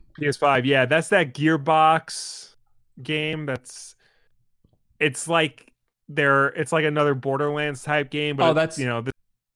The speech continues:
Speaker 2: I
Speaker 1: yeah.
Speaker 2: think this was the first game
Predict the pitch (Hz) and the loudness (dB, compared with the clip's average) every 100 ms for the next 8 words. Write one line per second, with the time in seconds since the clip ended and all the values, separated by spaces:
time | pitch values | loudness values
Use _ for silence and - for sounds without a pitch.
0 | _ _ _ _ - 156 120 104 185 175 | _ _ _ _ -4 0 2 2 0 -2
1 | 151 156 - 156 135 117 127 - - 135 | -2 -2 0 -2 -2 -2 -4 -6 -2 2
2 | 131 123 - 123 139 135 127 117 117 | 2 0 -6 -6 -4 -2 -2 -4 -8